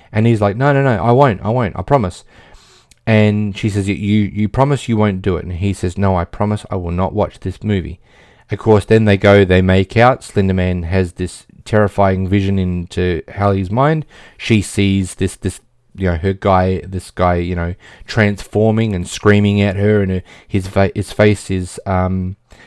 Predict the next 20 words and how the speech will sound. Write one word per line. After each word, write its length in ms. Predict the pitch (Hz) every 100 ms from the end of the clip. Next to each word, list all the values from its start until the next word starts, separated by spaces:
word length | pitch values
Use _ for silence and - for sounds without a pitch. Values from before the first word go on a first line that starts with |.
| -
disjointed, 800 | 127 117 - 117 107 101 - 107
and, 260 | 95 92 90
and 320 | 92 90 90 _ - _
she 220 | - - 120
screams, 460 | - 107 101 98
and 80 | 95
of 80 | 95
course, 200 | 101 92
as 100 | 92
I 40 |
said, 300 | 92 - 82
she 100 | -
throws 340 | 85 104 98 90
him 120 | 85
off 200 | 82 -
of 180 | 87 -
her, 260 | 95 98
and 160 | 90 87
that's 300 | 98 101 -
it. 180 | 151